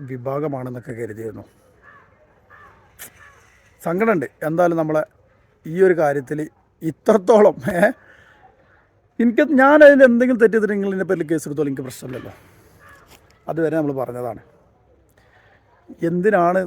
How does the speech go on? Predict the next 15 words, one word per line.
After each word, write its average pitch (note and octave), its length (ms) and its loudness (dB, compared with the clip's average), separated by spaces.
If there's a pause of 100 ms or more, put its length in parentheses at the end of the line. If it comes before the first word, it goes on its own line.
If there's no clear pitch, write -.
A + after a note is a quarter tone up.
നമ്മളെ D3+ 300 -2
ഇങ്ങനെ D3 220 -4
ആക്രമിക്കണമെന്നില്ല C3+ 640 -8
നമുക്ക് A#2+ 240 -14
ഇനിയും D#3 220 -6
മനസ്സിലാവുന്നില്ല. A2 520 -14 (1080)
ബിഗ് C#3+ 220 -18
സല്യൂട്ട് B2+ 360 -10 (140)
ഇതിൻ്റെ B2+ 260 -12
ബാക്കിലൊക്കെ A#2+ 460 -14
പ്രവർത്തിക്കുന്നവർക്ക്. A2+ 680 -18 (480)
ഞാനൊരു G3+ 400 6
കുറ്റം B3 320 -2
ചെയ്തിട്ടില്ല. A3+ 420 4 (1080)
ഒരു F3+ 120 2